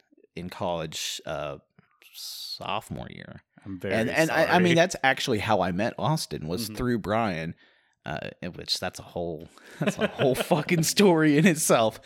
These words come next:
Speaker 1: But Brian had the hots for Kristen for, uh,
Speaker 2: Ever.
Speaker 1: for their entire friendship. And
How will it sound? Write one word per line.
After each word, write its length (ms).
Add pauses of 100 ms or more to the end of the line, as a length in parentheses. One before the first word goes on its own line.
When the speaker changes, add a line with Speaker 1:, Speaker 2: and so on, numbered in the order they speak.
(320)
Speaker 1:
But 420 (1000)
Brian 720 (540)
had 380
the 420 (140)
hots 600
for 500 (140)
Kristen 520 (480)
for, 420 (260)
uh, 60 (360)
Speaker 2:
Ever. 260 (200)
Speaker 1:
for 300 (100)
their 480
entire 400
friendship. 600 (340)
And 500